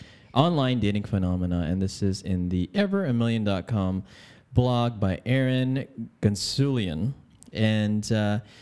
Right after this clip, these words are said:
so the term Netflix and chill was popularized on Twitter, was first coined back in two thousand fourteen as slang for relaxing and watching T V, according to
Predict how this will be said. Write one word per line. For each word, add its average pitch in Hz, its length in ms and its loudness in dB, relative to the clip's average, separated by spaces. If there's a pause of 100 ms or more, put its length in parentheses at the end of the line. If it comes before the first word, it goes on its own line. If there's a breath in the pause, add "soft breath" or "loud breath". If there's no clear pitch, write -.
(140 loud breath)
so 185 160 4
the 180 120 0
term 269 300 0
Netflix 143 400 -2
and 120 140 0
chill 135 200 0
was 110 140 0
popularized 104 960 0
on 90 140 0
Twitter, 104 600 0 (680)
was 107 140 2
first 123 300 0
coined 110 300 0
back 98 300 0
in 98 160 0
two 107 140 -2
thousand 90 260 0
fourteen 151 420 -2
as 151 140 -2
slang 117 360 0
for 113 160 -2
relaxing 110 520 0
and 101 120 0
watching 95 380 -2
T 92 220 -4
V, 95 220 0
according 90 420 -2
to 87 260 -4